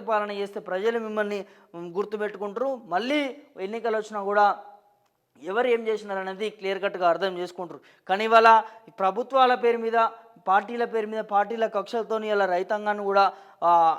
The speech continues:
ఆడుకోవద్దు వాళ్ళు అని చెప్పి కూడా బీఆర్ఎస్ నేతలు చెప్తున్న పరిస్థితి చూస్తా ఉన్నాం. అక్కడ చూడొచ్చు బీఆర్ఎస్ ఎమ్మెల్యేలు, ఎమ్మెల్సీల బృందంతో కలిసి శుక్రవారం లక్ష్మీ పంప్ హౌస్ వద్ద ఫోర్ బర్న్‌ను పరిశీలిస్తున్న మాజీ మంత్రి, అదేవిధంగా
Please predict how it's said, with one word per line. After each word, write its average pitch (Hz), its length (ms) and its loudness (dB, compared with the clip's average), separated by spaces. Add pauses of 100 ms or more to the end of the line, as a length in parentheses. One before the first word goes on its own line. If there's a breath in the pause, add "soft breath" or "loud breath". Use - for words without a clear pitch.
ఆడుకోవద్దు 214 600 2
వాళ్ళు 202 320 2
అని 190 240 -4
చెప్పి 190 120 -6
కూడా 185 340 2 (280 loud breath)
బీఆర్ఎస్ 190 380 0
నేతలు 185 280 -6
చెప్తున్న 180 260 -10
పరిస్థితి 175 360 -8
చూస్తా 175 240 -6
ఉన్నాం. 185 160 -6
అక్కడ 202 220 -8
చూడొచ్చు 208 260 -6
బీఆర్ఎస్ 202 380 -2
ఎమ్మెల్యేలు, 196 560 -4 (320 soft breath)
ఎమ్మెల్సీల 202 500 2
బృందంతో 190 520 -4 (160)
కలిసి 185 280 -4
శుక్రవారం 190 560 0 (300 loud breath)
లక్ష్మీ 214 280 -6
పంప్ 202 260 -8
హౌస్ 196 260 -4
వద్ద 185 220 -4 (1300)
ఫోర్ 208 220 2
బర్న్‌ను 202 400 2
పరిశీలిస్తున్న 190 760 -4
మాజీ 175 340 -4
మంత్రి, 180 420 -8 (340 soft breath)
అదేవిధంగా 175 640 0